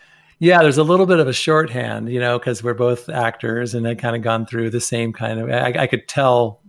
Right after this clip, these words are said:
you get, you just know that someone who's been around as much as, as, as we have, that we kinda have a, there, there's definitely gonna be some similarities. And so she was just a delight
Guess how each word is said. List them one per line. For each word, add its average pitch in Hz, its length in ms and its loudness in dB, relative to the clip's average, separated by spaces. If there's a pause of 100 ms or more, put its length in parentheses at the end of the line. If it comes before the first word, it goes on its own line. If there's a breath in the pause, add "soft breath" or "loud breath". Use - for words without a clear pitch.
you 151 140 2
get, 180 160 4
you 185 160 4
just 175 200 0
know 135 360 4
that 127 260 -2
someone 127 280 -2
who's 113 100 -4
been 117 120 -6
around 113 360 -2
as 104 100 -10
much 113 220 -8
as, 113 240 -8
as, 120 200 -12
as 120 220 -12
we 117 160 -6
have, 110 220 -8
that 131 100 -12
we 120 100 -6
kinda 117 220 -4
have 110 280 -6
a, 110 180 -6 (560 soft breath)
there, 139 160 2
there's 135 260 2
definitely 127 320 0
gonna 113 160 -6
be 107 140 -6
some 113 180 -10
similarities. 104 680 -8
And 101 100 -10
so 127 140 -2
she - 160 0
was 120 180 0
just - 180 -8
a 127 80 -4
delight 110 500 0